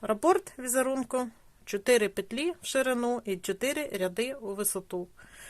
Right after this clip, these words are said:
Якщо вам таке подобається, то зараз ми з вами зв'яжемо.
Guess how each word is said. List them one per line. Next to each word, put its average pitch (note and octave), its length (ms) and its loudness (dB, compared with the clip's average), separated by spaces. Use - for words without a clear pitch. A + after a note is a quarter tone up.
Якщо C#4 300 4
вам A#3 160 4
таке G#3 280 -2
подобається, C#4+ 760 2
то G#3 200 -4
зараз B3 320 0
ми G#3 100 -2
з F3+ 40 -8
вами A#3+ 400 -2
зв'яжемо. F#3+ 760 -2